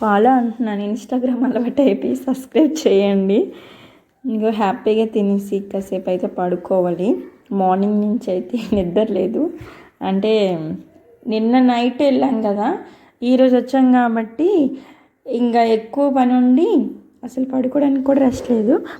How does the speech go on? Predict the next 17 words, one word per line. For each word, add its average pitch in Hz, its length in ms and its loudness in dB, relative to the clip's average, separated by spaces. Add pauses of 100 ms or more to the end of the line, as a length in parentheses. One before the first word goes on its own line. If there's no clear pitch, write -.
(100)
పడుకోవాలి 240 460 4
కూడా 247 260 0
అనిపించలేదు. 233 760 -4 (260)
నైట్ 214 340 -4
కూడా 254 180 4
నిద్ర 247 320 2
లేదు, 220 460 0 (320)
ఇంట్లో 226 240 0
పడుకోవడం 226 500 -2
వల్ల 220 180 0
అస్సలు 233 340 -2
నిద్ర 208 300 2
పట్టలే. 254 500 -2 (600)
కొంచెం 240 520 0 (120)
రెస్ట్ 240 320 -2
అయితే 277 160 2
తీసుకోవాలి. 247 920 0